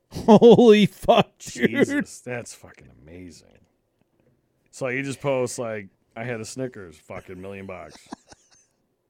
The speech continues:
Speaker 2: Holy shit.
Speaker 1: That is insane.
Speaker 2: It's fucking
Speaker 1: Yeah, here's the
Speaker 2: crazy.
Speaker 1: to-, here's the top ten. Uh, The Rock, Kylie Jenner, Cristiano Ronaldo, Kim Kardashian, Ariana Grande,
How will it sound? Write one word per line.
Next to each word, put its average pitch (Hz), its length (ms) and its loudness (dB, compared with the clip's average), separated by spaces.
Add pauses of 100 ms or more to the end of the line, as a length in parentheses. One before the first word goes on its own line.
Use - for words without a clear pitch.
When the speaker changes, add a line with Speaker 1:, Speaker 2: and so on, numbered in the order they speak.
(1900)
Speaker 2:
Holy 110 360 -14
shit. 92 480 -18 (160)
Speaker 1:
That 185 180 8
is 165 140 4
insane. 143 680 -2 (140)
Speaker 2:
It's - 100 -20
fucking - 340 -20
Speaker 1:
Yeah, 156 140 2
here's 165 240 6
the 160 80 -6
Speaker 2:
crazy. 180 120 -2
Speaker 1:
to-, 147 100 -2
here's 156 160 0
the 135 80 -14
top 143 220 -2
ten. 120 300 -2 (380)
Uh, 117 200 -4
The 117 100 -4
Rock, 123 400 -2 (320)
Kylie 135 300 0
Jenner, 120 500 0 (200)
Cristiano 127 580 -2
Ronaldo, 101 460 -6
Kim 131 200 -6
Kardashian, 101 800 -8 (160)
Ariana 143 420 0
Grande, 202 520 2